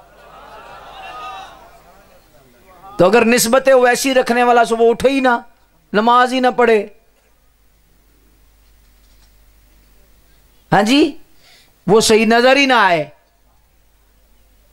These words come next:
तो फिर क्या फायदा? अल्लाहु अकबर। इसलिए अपनी निस्बत का तकद्दुस और अपनी निस्बत का ख्याल रखो, और फिर हमारा भी ख्याल रखो।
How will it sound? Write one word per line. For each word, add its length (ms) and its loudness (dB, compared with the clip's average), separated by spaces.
तो 100 -10
फिर 160 -4
क्या 200 -6
फायदा? 440 -18
अल्लाहु 540 0
अकबर। 460 -12
इसलिए 640 0
अपनी 320 -2
निस्बत 520 -2
का 180 -4
तकद्दुस 720 -4
और 180 -4
अपनी 280 -6
निस्बत 500 -2
का 200 -6
ख्याल 380 0
रखो, 400 -2
और 160 0
फिर 340 0
हमारा 500 -2
भी 180 -2
ख्याल 320 -4
रखो। 280 -8